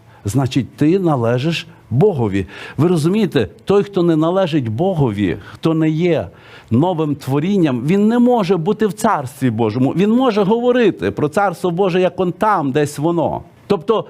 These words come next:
вони то чули про Царство Боже. Вони чули про віру. Віру кого? Та у тих мається на увазі прокажених,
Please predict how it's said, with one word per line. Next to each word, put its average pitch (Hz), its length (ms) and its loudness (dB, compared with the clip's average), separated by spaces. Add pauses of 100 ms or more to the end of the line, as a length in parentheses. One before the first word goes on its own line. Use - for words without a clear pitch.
вони 233 340 0
то 285 160 0
чули 285 480 2
про 139 180 -4
Царство 120 480 -2
Боже. 98 360 -4 (200)
Вони 262 300 2
чули 285 500 4
про 226 300 0
віру. 175 500 0 (1040)
Віру 240 380 4
кого? 220 460 2 (180)
Та 170 120 0
у 190 100 4
тих 202 260 -2
мається 226 380 2
на 220 100 -2
увазі 214 300 0
прокажених, 170 840 -2